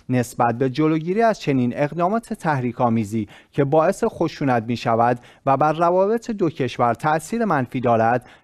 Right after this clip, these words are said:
توجهی جدی داشته باشد. گزارش‌ها حاکی است در جریان جنگ مرزی روز یکشنبه بین طالبان با پاکستان، شش نظامی پاکستانی و یک نفر از نیروهای وابسته به گروه سنی‌های تندروی طالبان کشته شدند.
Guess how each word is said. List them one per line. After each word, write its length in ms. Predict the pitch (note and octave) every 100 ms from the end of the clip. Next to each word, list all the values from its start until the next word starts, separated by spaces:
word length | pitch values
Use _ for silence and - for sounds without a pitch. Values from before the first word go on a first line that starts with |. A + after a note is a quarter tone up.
| _
توجهی 640 | - A#2+ A#2+ A#2 A#2+ A#2
جدی 340 | A2+ C3+ C3 C3+
داشته 340 | B2 A#2+ C3+
باشد. 440 | A#2+ A#2 B2+ A#2 G#2+ _ _ _ _
گزارش‌ها 600 | - C#3 B2 B2+ A#2+ C#3 A#2+
حاکی 380 | B2 A2+ A#2+
است 140 | B2 B2 - _
در 160 | D#3 E3
جریان 540 | D#3+ F3+ G3+ A#3 A3
جنگ 320 | E3+ C3+ B2
مرزی 480 | A#2+ A#2+ B2 C#3+ A3
روز 240 | A3 F3+
یکشنبه 680 | D3 B2+ A#2+ - B2 A2+ A2+
بین 260 | A2 B2 C#3
طالبان 520 | - D3+ E3 G3+ A3+
با 100 | G3
پاکستان، 760 | - C3 - A#2+ - A#2+ B2 B2+ - _
شش 340 | - A3 G#3+
نظامی 440 | G3 D#3 C#3+ C3+ B2
پاکستانی 840 | - C3 - B2 - A#2+ A#2 A#2+ - -
و 220 | D3 F3+
یک 100 | G#3+ -
نفر 240 | F3 D3
از 180 | C3 B2
نیروهای 380 | D3+ E3+ F3 A3+
وابسته 480 | G3+ E3 C3+ - B2+
به 120 | C3
گروه 400 | C#3 E3 G#3+ A3+
سنی‌های 500 | - G3+ F3 C#3 C3+
تندروی 360 | C3+ B2+ A#2+
طالبان 500 | A2+ B2+ A#2 A2+ A#2+ -
کشته 320 | D3+ - D3+
شدند. 540 | C#3 B2+ B2 B2 G#2+